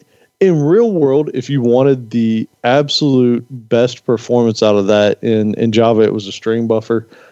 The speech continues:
In dot net, you'd be using a string builder. And that's typically the way you'd wanna go. Well, again, on, when you're running unit tests, you're typically on a machine that you're not fighting for resources. So that extra bit of memory probably doesn't matter at all.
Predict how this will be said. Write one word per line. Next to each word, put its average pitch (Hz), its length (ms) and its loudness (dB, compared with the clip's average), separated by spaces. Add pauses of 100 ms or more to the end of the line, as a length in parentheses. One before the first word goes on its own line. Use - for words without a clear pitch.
(120)
In 113 320 2
dot 113 240 0
net, 110 260 2
you'd 113 160 -2
be 110 120 2
using 104 360 0
a 101 60 -2
string 180 380 0
builder. 104 340 0 (460)
And 156 340 2
that's 185 260 0
typically 180 420 -2
the 147 100 2
way 143 100 4
you'd 131 140 -2
wanna 123 240 -2
go. 135 340 0 (340)
Well, 202 360 0 (180)
again, 180 500 0 (460)
on, 202 380 0
when 165 160 2
you're 165 120 4
running 170 380 2
unit 180 300 0
tests, 196 340 0
you're 165 80 -2
typically 180 480 0
on 147 140 2
a 127 40 0
machine 127 480 0
that 117 120 -2
you're 123 120 -2
not 139 220 0
fighting 117 420 0
for 104 160 -4
resources. 110 680 -2
So 127 260 2 (420)
that 196 240 2
extra 165 360 0
bit 135 160 2
of 127 80 -2
memory 151 480 -2 (180)
probably 190 540 -2
doesn't 117 460 -2
matter 101 340 -4
at - 80 -6
all. - 240 -6